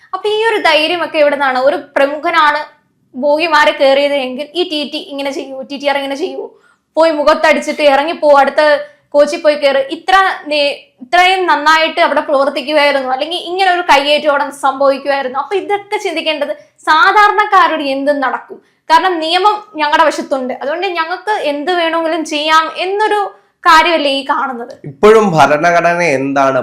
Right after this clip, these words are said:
Speaker 2: ഭരണഘടന എങ്ങനെയാണ് വിഭാഗം, വിഭാവനം ചെയ്തിട്ടുള്ളത് എന്നുള്ള തിരിച്ചറിവ്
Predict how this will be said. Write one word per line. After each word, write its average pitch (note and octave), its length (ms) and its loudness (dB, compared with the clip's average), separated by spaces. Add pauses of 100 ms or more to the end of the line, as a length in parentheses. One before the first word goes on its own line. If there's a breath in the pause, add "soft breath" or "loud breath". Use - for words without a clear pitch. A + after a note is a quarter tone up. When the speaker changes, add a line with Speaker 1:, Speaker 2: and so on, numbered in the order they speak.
Speaker 2:
ഭരണഘടന D3 480 -2
എങ്ങനെയാണ് C#3 500 -2
വിഭാഗം, C3 560 0 (260)
വിഭാവനം C#3 760 0
ചെയ്തിട്ടുള്ളത് B2+ 680 -2 (120)
എന്നുള്ള A#2 360 -6 (360 loud breath)
തിരിച്ചറിവ് E3+ 760 0